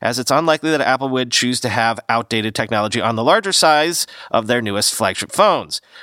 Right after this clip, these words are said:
Another change that we spotted on the cad files is that the iPhone fifteen will finally adopt U S B Type-C as its charging port. This is something that many users have been asking for for years, as U S B C is more versatile and compatible than Lightning is.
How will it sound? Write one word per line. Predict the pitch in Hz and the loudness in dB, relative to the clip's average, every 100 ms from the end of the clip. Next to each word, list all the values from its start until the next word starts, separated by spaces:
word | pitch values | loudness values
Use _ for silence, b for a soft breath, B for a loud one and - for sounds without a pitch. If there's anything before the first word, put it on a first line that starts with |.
| B B | B B
Another | 113 156 156 | 0 0 2
change | 170 156 170 151 | 2 2 2 0
that | 139 | 0
we | 143 | 0
spotted | 143 - 147 143 | -2 2 2 2
on | 131 139 135 | 0 0 0
the | |
cad | 127 156 147 135 | 0 0 0 2
files | 139 139 | 0 0
is | 123 127 | -2 -2
that | 123 123 | 0 0
the | 123 | 0
iPhone | 156 214 226 190 | 0 2 -2 -2
fifteen | 175 - 190 170 | -4 -2 -2 0
will | 147 - | 0 0
finally | 147 165 208 | 0 0 0
adopt | 170 151 151 - - _ | 0 2 0 -2 -20 _
U | 101 131 | -2 2
S | 180 | 2
B | - 175 185 | 2 -2 -2
Type-C | - 151 185 - 180 165 165 | -2 -2 0 0 2 2 2
as | 131 139 | 0 0
its | 147 - | -2 2
charging | 214 202 170 | 2 2 -2
port. | 170 143 - - B B B | 2 0 0 -10 B B B
This | 90 104 | -4 -2
is | - | 0
something | 113 117 | 0 0
that | 107 120 | -2 0
many | 123 | 0
users | 123 117 120 123 | 0 0 0 0
have | 110 | 0
been | 107 | 2
asking | 156 170 170 165 156 | 2 0 -2 -2 -2
for | 160 165 156 | 2 2 0
for | 135 | -2
years, | 151 208 202 185 - _ _ 156 | 0 2 2 -2 -6 _ _ -2
as | 175 170 | 0 0
U | 175 | 0
S | 160 | 0
B | 165 | 0
C | 156 165 | 2 2
is | 143 | 0
more | 139 135 | 0 0
versatile | 165 220 202 190 175 170 - | 2 0 0 2 2 2 2
and | 147 151 - B B B | 0 0 -4 B B B
compatible | - 147 - 208 226 127 147 | -2 -2 2 2 2 0 0
than | 147 123 165 | 2 0 2
Lightning | 208 247 165 131 | 2 2 0 0
is. | 110 82 - - | -2 -2 -2 -4